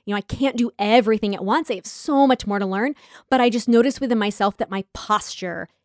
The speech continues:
is different, the, the mental and energetic posture that I'm bringing to certain meetings and areas of my business. So faith thought number four for me is I was called, emphasis on called. I was called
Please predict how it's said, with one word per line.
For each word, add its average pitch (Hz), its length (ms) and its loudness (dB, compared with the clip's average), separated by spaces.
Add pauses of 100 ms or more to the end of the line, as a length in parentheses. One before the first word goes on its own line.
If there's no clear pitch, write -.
(140)
is 202 260 0
different, - 520 -8
the, 190 320 -6
the 196 340 -4
mental 202 680 0
and 185 160 -6
energetic 220 480 0
posture 208 580 -4 (240)
that 226 80 0
I'm 214 220 2
bringing 202 480 -2
to 202 100 -10
certain 202 320 -4
meetings 196 340 -2
and 180 160 -8
areas 185 300 -6
of - 100 -12
my 170 120 -10
business. - 420 -14 (640)
So 254 160 2
faith 370 420 4
thought 220 240 4
number 202 200 0
four 202 240 -4
for 185 160 -10
me 170 260 -10
is 196 320 -2 (800)
I 226 180 4
was 226 200 0
called, - 540 -10 (640)
emphasis 220 360 -2
on 208 140 -2
called. - 340 -8
I 233 160 4
was 247 180 0
called - 680 0